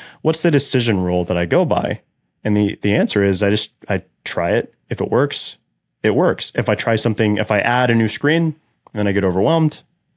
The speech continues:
I take the, the screen away. If I try, like, kinda going with something that's kinda simple and I, I feel bored or I feel un-, understimulated, I try adding something else. And I think that what you,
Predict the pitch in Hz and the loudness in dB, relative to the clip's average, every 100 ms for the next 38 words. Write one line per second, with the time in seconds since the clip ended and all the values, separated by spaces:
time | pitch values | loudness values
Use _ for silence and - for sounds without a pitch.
0 | - 139 135 139 135 120 - - 120 - | -4 0 0 0 -2 -2 -4 -4 -2 0
1 | 113 101 90 92 - - - - - 107 | 2 2 2 -2 -12 -20 -20 -20 -4 -4
2 | - 107 104 - 131 135 131 120 110 98 | 0 0 0 -2 0 2 2 2 0 0
3 | - 110 98 - 113 110 104 - 107 107 | -2 -2 -2 0 0 0 -2 -2 -2 -2
4 | 95 90 - 90 - 175 175 160 147 104 | -2 -6 -6 -8 -4 -6 -2 0 2 0
5 | - - 104 - 95 90 151 147 143 143 | -4 -6 -6 -4 -6 -2 0 2 4 2
6 | 113 92 101 95 95 - 101 95 - 151 | 2 0 -2 -2 -4 -6 -6 -4 -4 -2
7 | 151 135 131 - 240 170 151 156 143 131 | -2 -2 -4 -2 0 0 0 -2 0 2
8 | 117 90 - - - - - - 120 117 | 2 0 -6 -14 -20 -20 -20 -4 0 2
9 | 156 160 143 - 110 123 165 - 135 123 | 2 2 0 0 0 2 2 -2 0 2
10 | 120 113 | 4 2